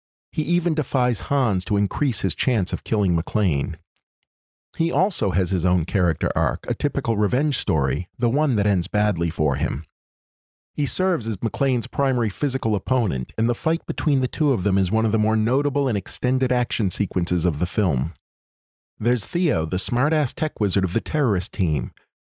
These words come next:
who sits at the center of the computer controls working on opening the vault while keeping an eye on the security cameras and making smart-ass comments over the radio.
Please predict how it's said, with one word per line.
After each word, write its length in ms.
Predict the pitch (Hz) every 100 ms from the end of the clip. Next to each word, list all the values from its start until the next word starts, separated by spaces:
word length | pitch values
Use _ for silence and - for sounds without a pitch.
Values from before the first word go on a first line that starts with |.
| _
who 80 | 135
sits 300 | - 185 -
at 80 | 127
the 100 | 113
center 320 | - 147 135
of 80 | 120
the 60 | -
computer 380 | 117 - 151
controls 580 | 123 101 - 92 82 82
working 380 | 92 147 - 110
on 140 | 95 95
opening 360 | 127 131 131
the 60 | 110
vault 380 | 127 117 69 -
while 120 | 107
keeping 360 | 110 175 156 151
an 60 | 147
eye 240 | 143 117
on 80 | 95
the 80 | 101
security 480 | 113 - 143 127
cameras 580 | 123 - 135 104 73 69
and 140 | 104 104
making 280 | 123 123
smart-ass 680 | - - 113 127 143 143 127
comments 520 | - 143 110 87 -
over 180 | 90 101
the 100 | 92
radio. 600 | 107 117 92 80 -